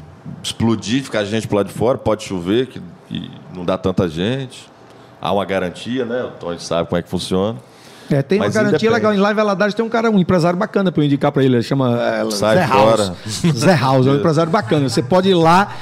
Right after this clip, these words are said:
Speaker 2: que ele vai pagar direitinho o teu cachê.
Speaker 1: Não, Valadares já temos nossos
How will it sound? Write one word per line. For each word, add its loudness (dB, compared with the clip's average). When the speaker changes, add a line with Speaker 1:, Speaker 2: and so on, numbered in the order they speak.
Speaker 2:
que 0
ele 4
vai 4
pagar 2
direitinho 2
o 0
teu 2
cachê. 2
Speaker 1:
Não, 2
Valadares 0
já 0
temos -2
nossos -4